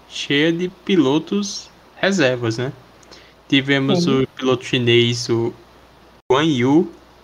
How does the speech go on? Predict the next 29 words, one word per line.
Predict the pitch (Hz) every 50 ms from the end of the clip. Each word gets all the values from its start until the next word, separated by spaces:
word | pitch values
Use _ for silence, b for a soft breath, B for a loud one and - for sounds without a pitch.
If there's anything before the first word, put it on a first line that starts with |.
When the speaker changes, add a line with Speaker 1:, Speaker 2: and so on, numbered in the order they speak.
| _ _ _ -
Speaker 1:
Sohao, | - - 131 120 117 117 110 110 117 143 175 185 B B B B B - _ _ _ _ _ _ _ _ _
que, | - 139 135 135 139 139 127 - - - - _ 135
é, | 127 117 117 113 110 110 113
correu | 113 - 156 156 131 127 135 156 165
no | 160 151
lugar | 135 131 123 120 123 117 117 117
do | 120 120
Fernando | 120 131 117 123 123 120 117
Alonso, | 110 110 110 110 117 147 156 - 127
treinou | 117 - 135 139 131 120 117 123
no | 135 135
lugar | 135 127 127 120
do | 113 -
Fernando | - 123 113 113 113 107 107
Alonso. | 104 104 202 202 139 156 - - - _ _ _ - - _ _ B B B B B B _
O | - 127
Callum | 120 127 - 135 143 156 156 156 156 156 - -
Aylott, | - 117 117 120 139 156 170 170 170 165 - -
que | - - 135 127
treinou | - 127 123 127 123 120 127 139 147
no | 147 143 131
lugar | 127 123 120 120 120 120 120
do | 120 123 123 120 113 117 - - - _ _ _ _ - -
Antônio | 143 131 - - 147 143 156 165 151
Giovinazzi. | 139 143 131 127 131 117 113 113 117 120 123 143 151 151 - _ _ _ _ _ _ _ _ _ _
E | 143 123
tivemos | - - 160 143 143 143 143 143 151 160 160 160 156 -
o | 151 151 151 151 151 156 151 151 - _ _ _ _ _ _ _ _ 123
Roy | 117 117 123 127 139 151 165 170 170 170 170 180